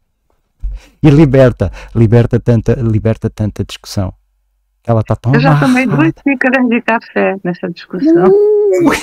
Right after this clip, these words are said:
Speaker 3: no
Speaker 1: E va-, vamos
Speaker 3: você sabe
Speaker 1: contando o
Speaker 3: que
Speaker 1: sucesso em xí-, em xícaras de café. <laughs>
Speaker 3: Ah, você sabe que o, os, os professores, é, de, os professores pesquisadores, né, nas universidades francesas, até onde eu entendi, né, pelo menos foi assim comigo, né, o,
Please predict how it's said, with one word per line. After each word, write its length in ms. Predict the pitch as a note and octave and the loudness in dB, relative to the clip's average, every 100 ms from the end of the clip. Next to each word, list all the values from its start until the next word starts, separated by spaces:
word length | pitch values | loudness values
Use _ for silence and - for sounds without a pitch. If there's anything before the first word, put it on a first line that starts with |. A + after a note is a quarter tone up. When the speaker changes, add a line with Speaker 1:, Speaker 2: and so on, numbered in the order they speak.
| - | -10
Speaker 3:
no 580 | C#3 C#3 C3 A#2+ G2+ - - - | -10 -8 -6 -8 -12 -16 -12 -2
Speaker 1:
E 60 | |
va-, 120 | C3+ | 2
vamos 280 | D3+ C3 E3+ | 2 4 2
Speaker 3:
você 60 | D3+ | 2
sabe 60 | F3+ | 2
Speaker 1:
contando 140 | F3+ E3 | 4 2
o 20 | |
Speaker 3:
que 40 | |
Speaker 1:
sucesso 500 | D#3+ - C5+ D#3+ D3 D#3+ | 0 0 2 2 4 2
em 60 | |
xí-, 180 | C3 E3+ | 2 0
em 140 | F3 C3+ | 2 2
xícaras 420 | - C#3+ C#3+ C3 | 2 -2 0 -2
de 60 | - | -4
café. 340 | B2 A2+ G2+ G2+ - | -4 -2 -4 -6 -4
<laughs> 100 | - - - _ _ _ _ _ _ | -4 -4 -12 _ _ _ _ _ _
Speaker 3:
Ah, 120 | A#2 G#2 G#2 _ _ - | -18 -18 -20 _ _ -16
você 140 | C3+ | -8
sabe 260 | - - C#3 | -4 -4 -6
que 120 | D#3 | -6
o, 260 | D3 C3 A#2+ | -6 -6 -8
os, 260 | A#2 G2+ G#2 | -10 -12 -14
os 160 | A2+ | -16
professores, 1000 | - G#2+ A#2 G#2 G2+ F#2+ F2 E2 - - _ | -16 -16 -14 -14 -10 -10 -10 -14 -16 -20 _
é, 140 | E2+ D#2 | -20 -20
de, 640 | C#2 E2+ F2 - C2+ C#2 C#2 _ _ _ _ _ | -20 -20 -20 -20 -20 -20 -20 _ _ _ _ _
os 100 | G2+ | -20
professores 600 | G#2 G2 G2+ - F2+ E2 | -20 -18 -16 -14 -16 -18
pesquisadores, 880 | - G2 - G2 G2 - F#2+ G#2 - | -18 -18 -18 -12 -10 -10 -8 -10 -10
né, 200 | F2 F2 | -12 -14
nas 140 | D#2+ E2 | -16 -18
universidades 720 | F2 E2+ D#2 - E2 E2 - | -16 -16 -18 -18 -14 -14 -14
francesas, 680 | - - - - F2 G2 G2 | -20 -20 -14 -12 -10 -12 -10
até 280 | G2+ G#2+ E3 | -10 -10 -10
onde 120 | F#3 | -6
eu 40 | C#3+ | -6
entendi, 360 | - G#2+ E2+ F2 | -6 -8 -8 -8
né, 120 | G2+ | -10
pelo 180 | - B2+ | -12 -12
menos 200 | C3 B2+ | -10 -10
foi 120 | C#3 | -10
assim 280 | B2 - G#2 | -10 -12 -14
comigo, 320 | - F#2 E2+ | -12 -12 -12
né, 100 | |
o, 40 | F2+ | -12